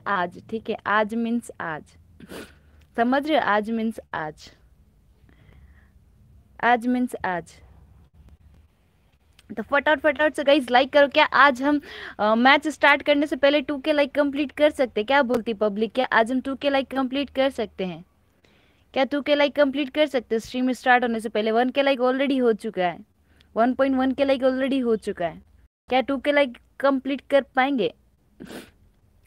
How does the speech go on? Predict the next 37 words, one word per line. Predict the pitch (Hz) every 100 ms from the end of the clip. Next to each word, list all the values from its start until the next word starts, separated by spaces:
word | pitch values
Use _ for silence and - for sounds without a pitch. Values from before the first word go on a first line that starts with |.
| _
Hello, | 247 240 220 240
hello | 208 247 220 226
हिमांशी, | 240 226 220 208 214 180 _ _ _ _ _ _ _ _ _ _ _ _ _ _ _ _ _ _ -
नाइंटी | 233 220 214 208 214 214 226
फ़ोर | 214 226
के। | - 202
Guys, | 240 285
क्या | - 277
आज | 254 262
हम | 247
hundred | 247 240 262
K | 269
complete | 254 262 240 254
कर | - 247
पाएंगे? | 240 226 208
अगर | 226
आज | 240 254 269
hundred | 262 269 254
K | 285
complete | 277 269 262 285 285
हो | 269
गया, | 277
तो | 269 262
पक्का | 254 240 277 277
मैं | 269 277 - - - -
ना, | 262
क्या | 254 240 240
बोलते | 233 233 262
हैं, | 247
face | 233 233
cam | 269 254
video | 240 233
बना | 220 196
के | 190
डालूंगी, | 196 170 165 175
ठीक | 180 240 226
है? | 190